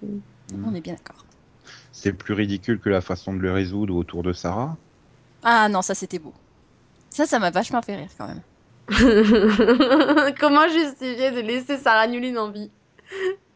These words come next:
Speaker 2: Ah non, mais c'était magnifique, quoi.
Speaker 3: <laughs>
Speaker 2: Sarah en
Speaker 3: C'était
Speaker 2: bouddhiste,
Speaker 3: drôle.
Speaker 2: puis qui t'explique que je m'appelle Numi because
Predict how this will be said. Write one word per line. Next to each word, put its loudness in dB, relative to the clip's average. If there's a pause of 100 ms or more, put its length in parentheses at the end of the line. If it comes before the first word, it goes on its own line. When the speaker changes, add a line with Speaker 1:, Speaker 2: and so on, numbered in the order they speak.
(260)
Speaker 2:
Ah 0
non, 4
mais -4
c'était -4
magnifique, 2
quoi. 4
Speaker 3:
<laughs> -
Speaker 2:
Sarah 2
en -2
Speaker 3:
C'était -6
Speaker 2:
bouddhiste, -4
Speaker 3:
drôle. -6 (800)
Speaker 2:
puis -10
qui -12
t'explique -4
que 0
je -2
m'appelle 0
Numi 4
because 0